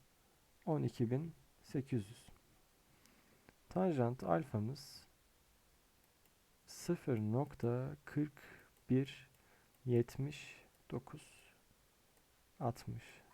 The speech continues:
sekiz yetmiş beş. E, sonuna kadar yazdım. Normalde şu kadarlık bir kısmı kırk bir nokta sekiz diye yuvarlasak da yeterli olur. Ondan şu-, ondan sonra hesap makinemin shift tuşuna basarak tanjanta basıyorum.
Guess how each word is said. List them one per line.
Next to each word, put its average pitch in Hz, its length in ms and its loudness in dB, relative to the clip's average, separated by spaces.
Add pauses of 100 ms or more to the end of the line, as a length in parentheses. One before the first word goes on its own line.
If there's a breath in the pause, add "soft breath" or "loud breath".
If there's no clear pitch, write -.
sekiz - 560 -10 (440)
yetmiş - 640 -6 (100)
beş. - 360 -14 (480 soft breath)
E, 143 40 -8
sonuna 165 300 4
kadar 139 300 6
yazdım. 127 440 4
Normalde 113 380 0
şu - 160 -12
kadarlık 110 440 2
bir - 80 -20
kısmı - 400 -8 (180)
kırk - 240 -4
bir 143 100 4
nokta 123 240 2
sekiz 123 360 2
diye 107 120 8
yuvarlasak 113 600 4
da 151 60 2
yeterli 123 440 2
olur. 113 300 -2 (840 loud breath)
Ondan 165 300 12
şu-, 151 300 2
ondan 151 280 10
sonra 156 680 10
hesap 160 300 8
makinemin 147 380 6
shift - 320 6
tuşuna 143 320 4
basarak 127 460 6
tanjanta 120 560 8
basıyorum. 156 640 6